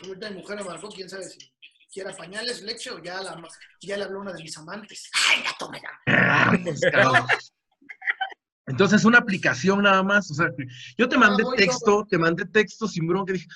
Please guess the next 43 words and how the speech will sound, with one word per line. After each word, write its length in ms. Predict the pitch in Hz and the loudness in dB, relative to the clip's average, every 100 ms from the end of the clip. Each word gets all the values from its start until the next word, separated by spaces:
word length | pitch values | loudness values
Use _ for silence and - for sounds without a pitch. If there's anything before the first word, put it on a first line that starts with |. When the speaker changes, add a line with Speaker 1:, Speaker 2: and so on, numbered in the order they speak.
| - | -14
Speaker 2:
"Pues, 100 | 160 | 2
hubiera 140 | 208 233 | 4 4
mandado 380 | 208 214 208 | 2 0 2
audio", 380 | 202 208 196 175 | 0 0 0 -2
¿ah? 60 | 196 | -4
Pero 80 | 170 | -6
estaba 240 | 151 185 | 0 2
yo 80 | 185 | 4
en 60 | 180 | 2
una 180 | 175 170 | 0 -2
clase, 420 | 170 165 165 190 _ _ _ _ _ | -2 -2 -2 -10 _ _ _ _ _
y 120 | - | -2
dije, 140 | 165 156 | 0 0
Speaker 1:
No, 60 | |
Speaker 2:
pues, 120 | 175 - | 0 2
me 120 | 156 | 2
Speaker 1:
güey, 120 | 156 | 2
Speaker 2:
respondió 260 | 160 156 180 | 2 4 4
Speaker 1:
no, 60 | - | 4
Speaker 2:
siempre, 200 | 202 214 | 4 4
Speaker 1:
no, 40 | |
Speaker 2:
dije, 100 | 196 - | 4 -6
Speaker 1:
no, 80 | 247 _ _ | -14 _ _
no. 100 | - _ | -20 _
Speaker 2:
"¿Alguien 320 | 208 254 277 | 4 6 4
se 120 | 196 | 6
lo 140 | 180 165 | 6 8
lee? 540 | 170 185 196 214 247 _ _ _ | 8 6 6 2 0 _ _ _
¿O 380 | - 151 151 147 | -2 2 2 0
qué 100 | - | -4
pedo, 360 | 185 220 320 254 | -8 -10 -8 -8
no?". 180 | 190 - _ _ _ _ _ _ _ _ - _ _ | -8 -12 _ _ _ _ _ _ _ _ -20 _ _
Speaker 1:
No, 200 | 196 220 | -12 -8
es 100 | 226 | -8
una 120 | 254 | -8
aplicación 420 | 233 190 175 170 202 | -10 -10 -12 -12 -12
que 40 | |
se 60 | 208 | -10
llama 140 | 196 | -8
VoiceOver 400 | 185 190 190 202 | -10 -10 -10 -12
que 80 | 170 | -12
te 140 | 147 | -20
permite 580 | _ - 160 160 175 156 | _ -20 -20 -16 -16 -16